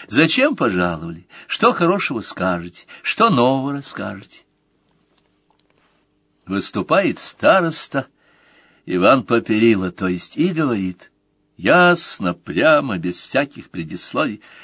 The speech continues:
«Пришли мы к тебе, Тевль, побить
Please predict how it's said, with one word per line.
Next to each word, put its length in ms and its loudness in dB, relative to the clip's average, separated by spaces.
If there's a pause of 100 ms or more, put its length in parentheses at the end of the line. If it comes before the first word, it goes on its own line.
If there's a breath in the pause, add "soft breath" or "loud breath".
(180 loud breath)
«Пришли 680 2
мы 240 -4
к 80 -14
тебе, 480 0
Тевль, 640 0 (500)
побить 560 2